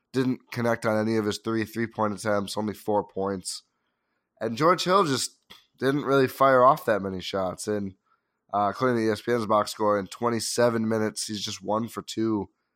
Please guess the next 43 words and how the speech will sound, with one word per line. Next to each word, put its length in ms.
five 380
points, 420
and 260
a 120
bench 420
worst 460
minus 400
seventeen. 800
So 460
I 140
thought, 240
and 140
he 60
did, 260
he 140
still 200
had 120
some 180
good 160
moments. 540
I 80
mean, 140
he 60
didn't 300
miss 180
a 60
lot 160
of 80
shots, 340
at 120
least. 380
Five 360
rebounds, 540
three 200
assists, 460
two 120
steals 420
for 180
Hill, 240
who 140
had 100
no 240
turnovers. 720